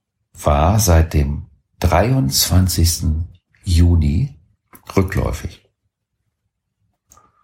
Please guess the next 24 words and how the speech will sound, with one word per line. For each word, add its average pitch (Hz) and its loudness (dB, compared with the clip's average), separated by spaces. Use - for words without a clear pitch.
Das - -8
heißt, 78 0
er 78 4
ist 80 0
nicht 80 2
nach 73 -2
vorne 85 0
gelaufen, 101 2
was 76 -4
ja - -4
ein 67 -4
astronomisches 71 -4
Phänomen 69 2
ist, 80 2
was 69 -4
wir 69 -4
schon - -6
diverse 67 -4
Male 65 -6
erklärt 73 -2
haben, 87 2
sondern 92 4
nach 85 2
hinten. 95 -2